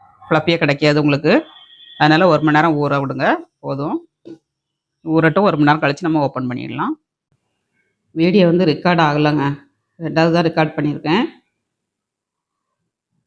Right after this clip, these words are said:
அதனால ப-, பேசுறது வாய்ஸ் வந்து டிஃப்ரெண்ட்டாக தெரியும் உங்களுக்கு.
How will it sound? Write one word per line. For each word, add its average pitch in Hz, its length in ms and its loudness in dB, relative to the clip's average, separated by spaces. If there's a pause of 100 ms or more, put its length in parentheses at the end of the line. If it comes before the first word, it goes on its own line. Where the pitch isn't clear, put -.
(280)
அதனால 170 360 -2
ப-, 151 160 -4 (200)
பேசுறது 160 500 2
வாய்ஸ் 156 260 0 (100)
வந்து 156 200 0 (320)
டிஃப்ரெண்ட்டாக 151 440 -2
தெரியும் 147 260 -2
உங்களுக்கு. 139 340 -2